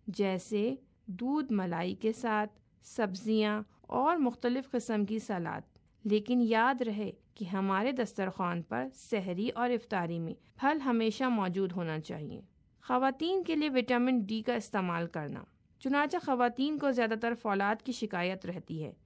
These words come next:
لہٰذا انہیں یہی مشورہ دیا جاتا ہے کہ ایک ماہر ڈاکٹر کی رائے کے مطابق وٹامن ڈی بھی لینا چاہیے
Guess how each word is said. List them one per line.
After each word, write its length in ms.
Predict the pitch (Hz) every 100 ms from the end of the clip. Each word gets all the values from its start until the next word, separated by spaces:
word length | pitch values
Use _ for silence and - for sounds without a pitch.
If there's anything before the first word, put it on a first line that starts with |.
| _ _
لہٰذا 560 | 196 208 196 196 196 226 -
انہیں 240 | 226 220 240
یہی 380 | 214 220 220 294
مشورہ 440 | 247 - 196 185
دیا 240 | 185 185
جاتا 380 | 170 175 170 185
ہے 160 | 190 262 - _ -
کہ 120 | 294 -
ایک 180 | 269 285 -
ماہر 360 | 208 202 208 285
ڈاکٹر 440 | 220 196 - 202
کی 180 | 196 196
رائے 240 | 190 170
کے 140 | 175 180
مطابق 760 | 175 175 170 190 254 - _
وٹامن 480 | 226 233 247 269 285
ڈی 260 | 208 233 247
بھی 160 | 240
لینا 300 | 233 190 185
چاہیے 460 | 180 190 175 165